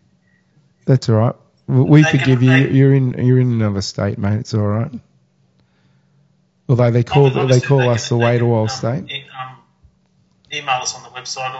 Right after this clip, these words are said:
Speaker 2: or s-, or do the contact us form on the website as well, or they can, or they can simply phone us if they want to.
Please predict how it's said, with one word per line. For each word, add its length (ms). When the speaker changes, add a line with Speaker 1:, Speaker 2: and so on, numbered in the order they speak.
Speaker 2:
or 80
s-, 220
or 120
do 100
the 80
contact 460
us 220
form 200
on 80
the 60
website 340
as 160
well, 340
or 120
they 160
can, 100
or 160
they 60
can 100
simply 280
phone 280
us 180
if 80
they 100
want 220
to. 60